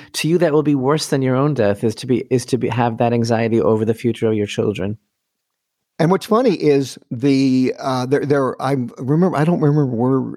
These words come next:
Speaker 2: I read this. It was a wonderful commentary that mentioned that the, one of the weaknesses, it was also that weakness that you point out,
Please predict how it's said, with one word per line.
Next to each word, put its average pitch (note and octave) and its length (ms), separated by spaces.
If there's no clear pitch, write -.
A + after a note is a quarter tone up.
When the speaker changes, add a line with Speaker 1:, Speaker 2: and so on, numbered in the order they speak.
Speaker 2:
I A#2 140
read A#2+ 260
this. A#2 180
It C3 120
was A2+ 200
a A2 220
wonderful F3+ 680
commentary B2 640
that A2+ 560
mentioned C3 680
that A2+ 320
the, A#2+ 420
one G3+ 400
of G3 80
the F#3+ 60
weaknesses, C3+ 760
it D3 100
was C3 200
also E3+ 380
that C#3 200
weakness A#2 300
that B2+ 120
you A#2 100
point A#2+ 220
out, G#2+ 80